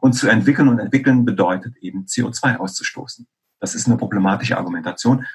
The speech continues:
aber so wird argumentiert. Und die dritte Relativierung, die man hier vornehmen muss, ist, dass dieses Schaubild auf der Basis eines, äh, eines produktionsbasierten Indikators berechnet worden ist. Das heißt, gezeigt werden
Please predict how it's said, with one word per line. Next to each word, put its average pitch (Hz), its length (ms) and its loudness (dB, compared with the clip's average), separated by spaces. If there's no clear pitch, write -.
aber 101 200 0
so 98 200 0
wird 120 160 2
argumentiert. 117 540 -2
Und - 100 -4
die 208 80 0
dritte 190 280 0
Relativierung, 160 560 0
die 139 60 0
man 135 120 2
hier 131 120 0
vornehmen 127 320 -2
muss, 123 160 -2
ist, - 160 -6
dass 120 240 -2
dieses 131 460 -2
Schaubild - 460 0
auf - 80 -4
der 123 100 0
Basis 120 300 0
eines, 117 500 0
äh, 127 60 0
eines 117 280 2
produktionsbasierten 120 1000 -2
Indikators 101 580 -4
berechnet - 380 -6
worden - 280 -14
ist. - 320 -20
Das 120 160 -6
heißt, 143 320 -2
gezeigt 127 420 -2
werden 143 380 0